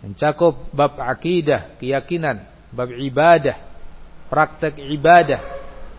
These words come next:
bab akhlak, adab-adab,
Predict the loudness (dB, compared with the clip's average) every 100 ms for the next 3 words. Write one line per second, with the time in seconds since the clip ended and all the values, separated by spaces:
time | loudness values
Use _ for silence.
0 | -14 -12 -2 -2 0 -6 -6 -2 2 2
1 | 0 -14 -20 -20 -20 -16 -16 -16 -20 -20
2 | -20 -20 -20 -20 -20 -20 -18 -18 -18 -18
3 | -20 -20 -20 -20 -20 -12 -10 -10 -12 -16
4 | -16 -6 -4 0 0 0 0 2 2